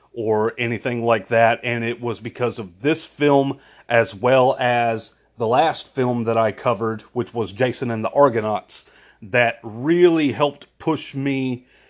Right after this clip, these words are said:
in, like, put me on a path of loving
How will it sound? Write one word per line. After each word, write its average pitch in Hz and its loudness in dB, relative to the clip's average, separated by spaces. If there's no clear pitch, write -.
in, 123 2
like, 120 2
put 214 6
me 180 4
on 151 2
a 117 -8
path 131 -2
of 110 -6
loving 117 0